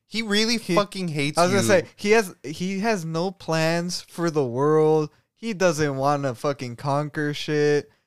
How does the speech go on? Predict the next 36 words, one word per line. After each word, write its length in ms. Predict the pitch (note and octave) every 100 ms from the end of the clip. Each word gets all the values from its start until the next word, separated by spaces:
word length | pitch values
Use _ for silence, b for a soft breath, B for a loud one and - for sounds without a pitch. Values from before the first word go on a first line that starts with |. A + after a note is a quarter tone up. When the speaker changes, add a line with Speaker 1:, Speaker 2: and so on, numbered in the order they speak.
| _ _ _
Speaker 2:
He 120 | B3+
Speaker 1:
He's 120 | C4
the 60 | F#3
Speaker 2:
just 120 | D#3+
wants 180 | F3+ F#3
to 40 | E3
Speaker 1:
Joker. 100 | C3+
Speaker 2:
make 240 | D3 D#3+
his 340 | - E3 F3 D#3+
life 300 | D3+ D#3+ D#3
fucking 580 | - C#3 C#3+ - D3+ D3+
hell. 560 | B2 A#2+ A#2+ A#2 A2+ A#2+
Speaker 1:
Yes. 280 | A#2+ B2+ B2
Speaker 2:
He's 240 | G#3 A3
the 160 | G3 G3+
best 640 | B2 C#3+ D3+ F#3 - - _ _ _
hater 540 | D3+ D#3 E3 D#3+ D#3 b b _
in 160 | C3+ B2+
history. 600 | A#2+ D#3+ D#3 - E3+ D#3+ -
<laughs> 420 | G#3+ F#3+ F3+ - -
Speaker 1:
Yeah. 520 | B2+ D#3 F3+ F3 C#3 D3
Well, 180 | E3+
and, 160 | F#3 D#3+
and 120 | D#3+
then 280 | D#3 D3 B2+ _ _
because 560 | C#3 B2+ - C#3 C3+ D3+
of 180 | F3 E3+
that, 240 | G3 F#3+
he's 180 | E3+ C3
one 140 | C3
of 80 | C#3+
the 80 | C3+
strongest 420 | - C3 C#3 C3+
villains 380 | B2 B2+ C#3+ E3+
by 140 | B2
default, 540 | A2+ A#2 B2 C3 A3